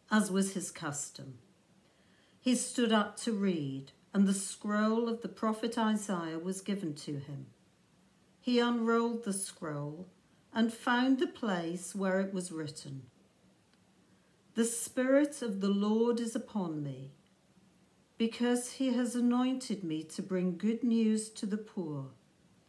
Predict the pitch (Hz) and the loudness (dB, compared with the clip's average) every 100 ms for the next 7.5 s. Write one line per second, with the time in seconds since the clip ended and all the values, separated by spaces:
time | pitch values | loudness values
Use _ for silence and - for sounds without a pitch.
0 | _ _ _ _ _ _ _ _ _ - | _ _ _ _ _ _ _ _ _ 2
1 | 262 247 - - 240 233 220 226 240 - | 6 6 4 0 0 2 0 0 -4 -2
2 | 226 - 233 208 208 202 214 226 226 - | -2 -2 0 4 4 4 4 4 2 -4
3 | - 240 233 - 226 196 - - 160 139 | -6 -4 -4 -4 -4 -6 -8 -12 -10 -10
4 | - - - _ _ _ _ _ _ _ | -14 -20 -20 _ _ _ _ _ _ _
5 | 262 226 254 254 - 254 247 254 269 269 | 0 2 2 0 0 0 2 2 4 2
6 | - - 214 220 - - 214 202 202 175 | -2 -2 0 0 -2 -8 -4 -2 -2 -2
7 | 151 147 143 139 143 | -4 -6 -6 -8 -12